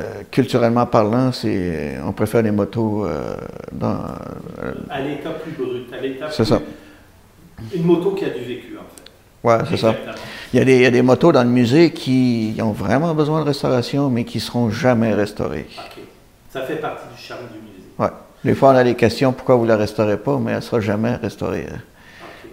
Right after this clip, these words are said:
Speaker 1: Hmm.
Speaker 2: Une dernière petite aparté, je voudrais savoir, les motos, euh, au moment où, euh, vous avez parti le musée et jusqu'à aujourd'hui, est-ce que vous les gardez fonctionnelles ?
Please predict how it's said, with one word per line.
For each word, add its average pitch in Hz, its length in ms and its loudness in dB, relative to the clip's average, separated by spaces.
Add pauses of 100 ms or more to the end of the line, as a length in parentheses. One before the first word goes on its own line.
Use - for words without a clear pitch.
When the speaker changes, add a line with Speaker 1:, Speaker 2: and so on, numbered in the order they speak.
(140)
Speaker 1:
Hmm. 98 100 -4 (320)
Speaker 2:
Une 147 140 -12
dernière 196 400 -6
petite - 260 -10
aparté, - 460 -10 (100)
je - 60 -18
voudrais - 260 -12
savoir, - 360 -12 (340)
les 143 180 -6
motos, 165 600 -10 (120)
euh, 147 140 -12 (120)
au 147 40 -12
moment 175 500 -10
où, 170 60 -14 (420)
euh, 139 520 -12 (640)
vous 131 140 -14
avez 139 160 -8
parti 180 400 -12
le 160 180 -8
musée 135 320 -10
et 139 80 -10
jusqu'à 139 380 -16
aujourd'hui, 151 600 -12 (520)
est-ce 233 320 -10
que 185 80 -4
vous 160 180 -8
les 160 220 -4
gardez 165 340 -8
fonctionnelles ? 147 920 -12